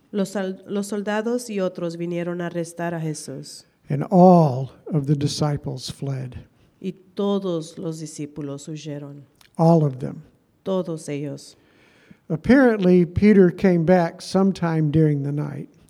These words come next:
Speaker 1: Apare-, aparentemente, Pedro regresó en algún momento durante la noche.
Speaker 2: But he was unwilling to be identified with Jesus
Speaker 1: Pero no estaba dispuesto a di-, identificarse con Jesús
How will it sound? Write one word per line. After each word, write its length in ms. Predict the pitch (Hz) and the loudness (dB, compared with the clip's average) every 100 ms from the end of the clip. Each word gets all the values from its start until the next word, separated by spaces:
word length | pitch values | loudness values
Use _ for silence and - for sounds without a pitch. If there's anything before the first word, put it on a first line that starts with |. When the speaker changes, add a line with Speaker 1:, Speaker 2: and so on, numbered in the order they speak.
| _ | _
Speaker 1:
Apare-, 500 | 175 196 196 202 - - | -12 -8 -6 -8 -10 -12
aparentemente, 1000 | 202 202 202 226 294 240 190 196 175 | -6 -4 -2 -4 -4 -4 -4 -4 -8
Pedro 680 | 170 - 202 196 180 175 - _ _ _ _ _ _ - | -8 -4 -2 -2 -4 -8 -12 _ _ _ _ _ _ -8
regresó 840 | 196 185 180 - 220 208 185 - | -4 -4 -6 -8 -4 -2 -2 -4
en 120 | 180 180 | -6 -4
algún 300 | 175 190 190 | -4 -4 -4
momento 500 | 185 175 165 165 165 | -4 -4 -6 -6 -8
durante 380 | 165 156 151 165 | -6 -8 -8 -10
la 100 | 156 | -10
noche. 460 | 160 156 - 160 156 _ _ _ | -10 -12 -12 -14 -16 _ _ _
Speaker 2:
But 140 | 170 | 4
he 140 | 175 196 | 6 8
was 180 | 180 156 | 6 6
unwilling 540 | 202 202 208 202 185 | 4 6 8 6 4
to 120 | 156 175 | 0 2
be 180 | 180 | 4
identified 800 | 165 160 156 180 165 165 151 147 | 4 2 2 2 2 0 -4 -2
with 160 | 147 143 | -4 -6
Jesus 640 | - 143 135 151 - - _ _ | -8 -8 -10 -14 -16 -20 _ _
Speaker 1:
Pero 220 | 202 190 | -6 -4
no 180 | 196 196 | -2 0
estaba 440 | 196 196 190 185 175 | -2 -2 -4 -2 -2
dispuesto 600 | 170 165 - 180 175 175 | -4 -10 -4 -4 -4 -6
a 80 | 165 | -4
di-, 240 | 165 165 - _ | -4 -8 -16 _
identificarse 1040 | 190 175 180 175 180 175 160 170 165 156 | -10 -6 -8 -8 -12 -12 -8 -8 -8 -12
con 160 | 156 160 | -10 -8
Jesús 600 | 156 147 156 160 156 - | -8 -8 -8 -10 -12 -20